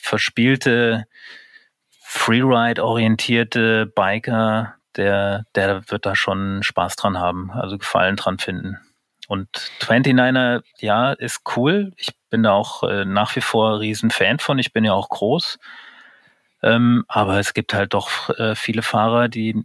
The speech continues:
die nicht so lange Beine haben wie ich und, ähm, denen steht dann irgendwann auch das, äh, große Hinterrad im steilen Gelände schon mal im Weg.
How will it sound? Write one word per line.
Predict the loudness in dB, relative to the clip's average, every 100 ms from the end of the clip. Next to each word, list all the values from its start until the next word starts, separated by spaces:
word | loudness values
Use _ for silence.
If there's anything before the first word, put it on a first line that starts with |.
| -4
die | -4
nicht | -2 0
so | 0
lange | 2 2 2
Beine | 2 2 0
haben | 0 -2 -4
wie |
ich | -6 -4 -2
und, | -2 -4 -6
ähm, | -4 -2 -2 -2 -4 -8 -10
denen | -8 -4 -2
steht | -2 -2 -2
dann | -2
irgendwann | -4 -4 -2 0 0 0
auch | -2 -4 -8
das, | -12 -10 -6
äh, | -8
große | -6 -6 -2 -2
Hinterrad | 2 2 4 2 2
im | -2
steilen | 0 0 0
Gelände | 0 0 -2 -2
schon | -2 2
mal | 2
im | 4
Weg. | 2 0 -4